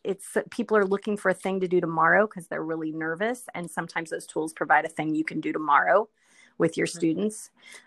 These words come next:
Speaker 1: um, 'cause it does take time to think, "What are, what are my prob-, what am I struggling with?" I think a g-, this comes from me. I think one, a good example I could give is I designed something totally blasphemous in my field, which is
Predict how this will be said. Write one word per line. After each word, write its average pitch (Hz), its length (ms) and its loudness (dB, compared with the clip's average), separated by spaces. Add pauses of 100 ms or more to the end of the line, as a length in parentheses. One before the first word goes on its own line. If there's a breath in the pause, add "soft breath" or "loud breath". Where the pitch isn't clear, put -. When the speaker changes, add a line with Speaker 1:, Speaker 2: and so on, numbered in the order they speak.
Speaker 1:
um, 165 200 2
'cause 165 120 -10
it 170 80 -4
does 165 180 -4
take - 200 -6
time 156 280 -2
to 160 80 -4
think, - 340 -8
"What 170 240 4
are, 165 420 4 (720)
what 208 120 -4
are 294 140 -2
my 233 140 -2
prob-, - 380 -6
what 269 180 -2
am 381 180 2
I 233 80 4
struggling 156 520 -2
with?" - 340 -12 (640 loud breath)
I 254 80 6
think 370 320 4
a 254 80 0
g-, 240 260 -4
this 330 240 -2
comes 247 300 -2
from 208 120 -2
me. 190 100 -2
I 190 100 -2
think 247 280 -6
one, 202 160 -2
a 190 40 -4
good 180 260 -2
example 160 440 -8
I 156 100 0
could 156 180 -10
give 160 260 0
is - 260 -10 (680)
I 214 120 6
designed 170 440 0
something 170 540 -4
totally 240 400 0
blasphemous 160 680 -2
in 156 100 -8
my 151 160 -4
field, 143 340 -6
which 160 220 -6
is 156 360 -8